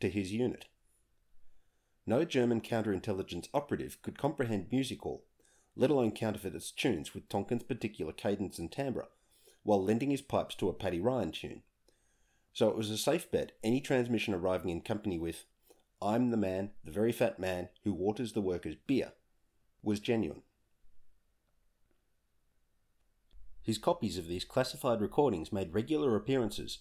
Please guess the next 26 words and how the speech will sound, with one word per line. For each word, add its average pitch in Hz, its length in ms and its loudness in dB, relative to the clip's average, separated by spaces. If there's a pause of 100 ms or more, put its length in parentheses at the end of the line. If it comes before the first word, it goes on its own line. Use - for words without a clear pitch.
as 101 80 -4
Tonkin 120 420 -2
prepared 110 400 0
to 80 60 -4
head 98 180 0
outside 92 460 -2
to 87 60 -2
work 87 200 -4
his 82 120 -8
dogs, - 420 -2 (640)
allowing 117 380 6
his 156 100 2
presence 120 380 2
to 95 100 -6
linger 101 300 2
in 92 100 2
the 87 60 -4
hut - 260 -2 (380)
and 95 100 -4
leading 123 320 2
to 123 140 0
occasional 110 420 0
confusion 98 540 -2
over 82 240 -2
his 80 120 -6
whereabouts, 113 540 0